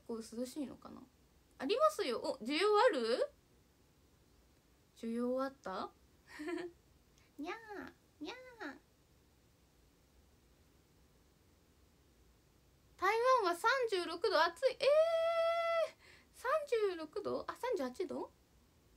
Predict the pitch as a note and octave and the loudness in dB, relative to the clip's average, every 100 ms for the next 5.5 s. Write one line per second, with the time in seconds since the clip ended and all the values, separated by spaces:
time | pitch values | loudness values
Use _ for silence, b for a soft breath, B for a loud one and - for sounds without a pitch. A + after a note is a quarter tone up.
0 | - - G#4 G#4+ A4 G#4+ G#4+ G#4 G#4+ G#4 | -20 -14 -14 -12 -14 -12 -14 -12 -12 -12
1 | G4+ G4 _ _ _ _ _ _ _ _ | -14 -20 _ _ _ _ _ _ _ _
2 | _ _ _ _ _ _ _ _ _ _ | _ _ _ _ _ _ _ _ _ _
3 | _ _ _ _ _ _ _ - _ _ | _ _ _ _ _ _ _ -20 _ _
4 | _ - _ _ _ - A#3+ A#3+ C4+ C4+ | _ -20 _ _ _ -16 -12 -6 -4 -4
5 | C#4 C#4 - C4+ - | -6 -8 -10 -8 -8